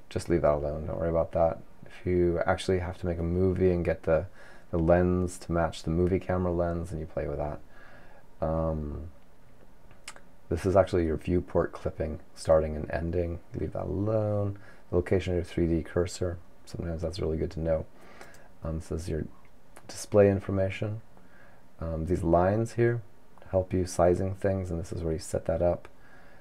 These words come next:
Um, multi-texture, different ways to interpret the texture on the surface. Um, if I actually turn on G S L, I think, will it show it? No, it's not gonna show it. Um,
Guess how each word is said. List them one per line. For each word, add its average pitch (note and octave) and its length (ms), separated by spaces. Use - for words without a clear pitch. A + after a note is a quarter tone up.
Um, D#2 260
multi-texture, F#2 760
different F#2 240
ways E2+ 240
to E2+ 100
interpret F2 560
the - 80
texture - 460
on E2 100
the F2+ 60
surface. - 640
Um, E2 180
if E2 140
I F2+ 40
actually F2+ 220
turn F2+ 220
on E2+ 140
G E2+ 120
S - 220
L, F2+ 260
I A2+ 60
think, A2+ 360
will - 100
it - 40
show G#2 260
it? - 120
No, - 140
it's G2 120
not - 100
gonna G#2+ 100
show - 120
it. - 680
Um, D#2+ 420